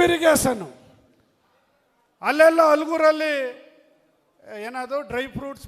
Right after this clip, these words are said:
ಬೆಳೆಸ್ತೀನಿ ಅಂತ. ಎಲ್ಲಪ್ಪ ನೀನ್ ಡ್ರೈ ಫ್ರೂಟ್ಸು? ಎಲ್ಲಿದೆ ನೀನ್ ಡ್ರಿಪ್ ಇರಿಗೇಷನು? ಎಲ್ಲಿದೆ ನೀನು ಸ್ಪ್ರಿಂಕ್ಲರು? ಅದ್ಯಾವುದೋ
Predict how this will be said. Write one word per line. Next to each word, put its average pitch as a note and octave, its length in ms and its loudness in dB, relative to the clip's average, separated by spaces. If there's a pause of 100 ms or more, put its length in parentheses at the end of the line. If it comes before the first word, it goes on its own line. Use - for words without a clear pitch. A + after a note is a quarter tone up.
ಬೆಳೆಸ್ತೀನಿ A3+ 500 -12
ಅಂತ. F#3+ 100 -18 (180)
ಎಲ್ಲಪ್ಪ B3+ 300 -10 (120)
ನೀನ್ G3+ 200 -14
ಡ್ರೈ G#3 120 -10 (100)
ಫ್ರೂಟ್ಸು? G3+ 420 -14 (1500)
ಎಲ್ಲಿದೆ D#4+ 440 0
ನೀನ್ D#4 180 -6
ಡ್ರಿಪ್ D#4 260 -6
ಇರಿಗೇಷನು? E4 600 0 (920)
ಎಲ್ಲಿದೆ E4+ 420 2 (100)
ನೀನು D#4+ 300 -4
ಸ್ಪ್ರಿಂಕ್ಲರು? F4 760 4 (760)
ಅದ್ಯಾವುದೋ C4+ 360 -2